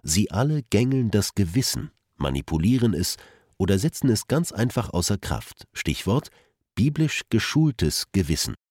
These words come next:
Schafft man eine Organisation, wie es Rutherford gemacht hat, dann muss man zwangsläufig auch die Rolle des Gewissens abschaffen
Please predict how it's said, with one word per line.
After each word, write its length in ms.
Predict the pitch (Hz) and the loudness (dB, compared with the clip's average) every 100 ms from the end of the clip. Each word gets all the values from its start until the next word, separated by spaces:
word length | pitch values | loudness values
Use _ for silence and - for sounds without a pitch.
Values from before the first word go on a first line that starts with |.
| _ _ _ _ _ _ _ _ - - - _ | _ _ _ _ _ _ _ _ -20 -20 -20 _
Schafft 300 | - 143 - | -2 -2 0
man 120 | 131 | 0
eine 220 | 95 101 85 | 2 2 2
Organisation, 960 | 85 85 80 76 76 - 73 90 120 | 2 2 2 0 -2 -2 -2 -2 -2
wie 120 | 80 | 0
es 180 | 65 - | -2 -2
Rutherford 540 | 65 78 85 - 92 - | -2 -2 -2 0 -2 2
gemacht 380 | 92 92 - | 2 2 0
hat, 400 | 110 113 - - - | -4 -6 -8 -14 -4
dann 140 | 98 | 0
muss 200 | 107 143 | 2 2
man 140 | 131 113 | 0 0
zwangsläufig 800 | - 156 - 127 127 123 - - | 0 -2 2 2 2 2 -2 -2
auch 260 | 87 135 | -2 -2
die 160 | - 127 | -2 0
Rolle 300 | 85 85 90 | 2 2 2
des 260 | 98 95 - | 0 -2 0
Gewissens 680 | 104 117 - 82 69 - | 0 0 0 -2 -2 -4
abschaffen 640 | 87 - - 69 - 62 | -4 -4 -2 -4 -4 -8